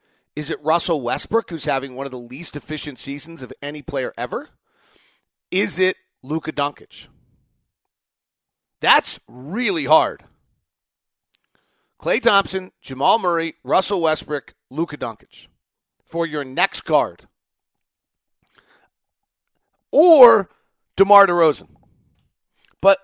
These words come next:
DeMar DeRozan is so incredibly inefficient, I can't do it. And San Antonio's bench is better than their starters, so I'm not putting him on.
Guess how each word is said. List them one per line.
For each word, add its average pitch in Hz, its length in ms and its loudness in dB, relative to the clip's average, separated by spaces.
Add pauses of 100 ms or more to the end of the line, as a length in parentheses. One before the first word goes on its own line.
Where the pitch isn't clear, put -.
(140)
DeMar 349 300 2
DeRozan 220 480 4
is 185 120 -8
so 269 540 2
incredibly 208 640 -2
inefficient, 170 640 -6
I 170 140 -2
can't 185 280 -10
do 156 160 -4
it. 143 160 -4
And 151 140 -12
San 202 220 -4
Antonio's 175 440 -6
bench 156 320 -6
is 139 140 -8
better 139 180 -4
than 127 100 -8
their 123 80 -14
starters, 123 440 -6 (340)
so 151 380 -2 (100)
I'm 156 220 -2
not 131 160 -6
putting 120 240 -10
him 110 80 -16
on. 90 160 -18